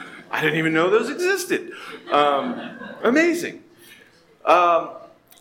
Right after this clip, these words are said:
so they did all this research. They asked all these questions of these teenagers, um, about their spiritual lives and their faith and how that impacted them. Um, and then they took their data, they coded it, and then they went back to these kids and said, "All right,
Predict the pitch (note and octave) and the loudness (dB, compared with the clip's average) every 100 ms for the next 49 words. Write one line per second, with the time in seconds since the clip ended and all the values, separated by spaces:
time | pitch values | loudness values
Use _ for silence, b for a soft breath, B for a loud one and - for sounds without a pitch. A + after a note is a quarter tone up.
0 | _ - G3+ F#3+ F#3+ C4+ C4 - G3 E3+ | _ 0 2 2 0 -2 -2 -4 -6 -2
1 | F#3+ F#3 D3 D#3+ - F3 D#3+ - - D#3 | -2 0 0 0 -4 -8 -8 -12 -6 -4
2 | B2+ - B2 G#2+ A2 A2+ A2+ G#2+ - D3 | -4 -8 -10 -12 -12 -12 -10 -12 -12 -10
3 | A#2 F#2+ F2+ G2 G#2 - - G#2 G#2 G#2 | -8 -10 -10 -12 -12 -14 -12 -6 -4 -4
4 | G2+ G2+ G#2 A2 A2+ A2 G#2 - C3 B2 | -6 -10 -12 -4 -4 -4 -12 -10 -8 -8
5 | A#2+ A2 G2+ F#2+ F2+ G2 F#2 - A2 G#2+ | -6 -4 -4 -4 -8 -12 -16 -2 -2 -2
6 | - F#2 F#2 G#2+ G2+ G2 G2+ G2 - F#2+ | -8 -14 -6 -4 -4 -6 -6 -8 -6 -8
7 | F#2+ F2+ F#2 B B B - G#2 G#2 G#2 | -8 -10 -16 B B B -6 -2 -2 -4
8 | G#2 G#2 _ _ - A2+ C#3+ E3+ D3+ - | -10 -18 _ _ -14 -4 -2 -2 -6 -14
9 | _ - A2+ A2 - E3 E3 - A2 A2 | _ -4 -2 -2 -6 -4 -4 0 0 0
10 | G#2+ F#2+ - D3 D3 A2 G#2 G#2+ A2 B2 | -4 -6 -6 -4 -2 -2 -4 -6 -10 -8
11 | G#2+ G2 E2+ B2 - - A#2+ G#2+ - - | -8 -8 -10 -8 -6 -8 -10 -12 -10 -6
12 | F#2+ F#2 - - - G#2+ G2+ - B2 G#2 | -6 -6 -14 -14 -4 -4 -2 -4 -2 -4